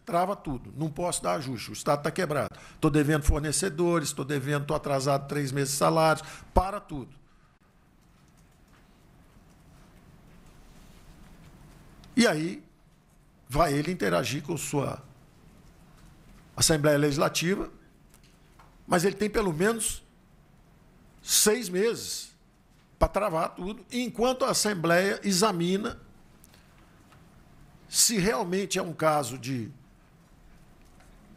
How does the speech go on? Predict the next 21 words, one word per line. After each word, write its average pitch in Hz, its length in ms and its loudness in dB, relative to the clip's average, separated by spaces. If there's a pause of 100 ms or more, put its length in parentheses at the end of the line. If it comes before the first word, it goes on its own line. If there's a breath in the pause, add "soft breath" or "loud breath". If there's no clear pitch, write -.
(380)
emergência 151 500 2
fiscal - 720 0 (120)
ou 311 120 0
não. 170 320 2 (180 loud breath)
Ora, - 300 2 (2000)
um 190 60 0
governador 269 520 4
que 143 60 -8
vai 165 120 4
pedir 170 260 0
socorro, 214 460 2
pede - 240 2
pra - 100 -2
travar 196 400 2
tudo, - 380 -6 (840 soft breath)
e 165 80 6
não 170 140 6
tava 160 240 4
em 160 40 2
emergência 147 460 0
fiscal, 175 720 -2